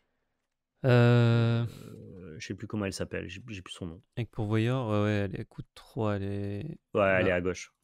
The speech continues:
Speaker 2: Ouais, exactement. Ouais, parfait. Je testerai un truc comme
Speaker 1: Ouais.
Speaker 2: ça, vraiment, c'est pas dégrossi, mais
Speaker 1: Moi, j'aime beaucoup, euh, Florian, hein. Très, très bonne carte.
Speaker 2: Bah, c'est encore une fois bien quand tu joues de l'early game, et c'est pas notre cas, quoi.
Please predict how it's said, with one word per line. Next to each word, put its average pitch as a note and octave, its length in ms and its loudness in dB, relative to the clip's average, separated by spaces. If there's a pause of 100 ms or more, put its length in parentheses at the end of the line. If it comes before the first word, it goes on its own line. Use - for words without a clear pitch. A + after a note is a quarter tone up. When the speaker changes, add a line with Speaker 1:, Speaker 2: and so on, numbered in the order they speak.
(200)
Speaker 2:
Ouais, - 120 -8 (200)
exactement. E2+ 500 -12 (1040)
Ouais, - 160 -10
parfait. G#2 340 -14 (760)
Je - 80 -18
testerai B2+ 300 0
un C3+ 100 4
truc C3 160 -4
comme A#2 160 4
Speaker 1:
Ouais. A2 40 2
Speaker 2:
ça, B2+ 280 6
vraiment, A2+ 480 0
c'est - 160 -12
pas A2+ 80 2
dégrossi, G#2 600 -4
mais E2+ 360 -10 (580)
Speaker 1:
Moi, C3+ 100 0
j'aime G#2+ 200 2
beaucoup, B2 380 -2
euh, G2+ 220 2
Florian, G2+ 500 -2
hein. G2+ 100 -12 (260)
Très, - 160 -8
très - 140 -8
bonne G2+ 160 -4
carte. G#2 420 -8 (1500)
Speaker 2:
Bah, A#2+ 80 6
c'est A2+ 360 6
encore G#2+ 240 4
une G#2+ 80 2
fois A#2+ 160 4
bien A2 180 0
quand A2+ 140 -4
tu - 100 -12
joues G#2 80 -4
de F2+ 60 -4
l'early F#2 220 -2
game, G2+ 240 -2
et F2+ 40 -8
c'est - 160 -16
pas F#2+ 120 -10
notre F2 160 -12
cas, D#2+ 160 -10
quoi. E2+ 240 -18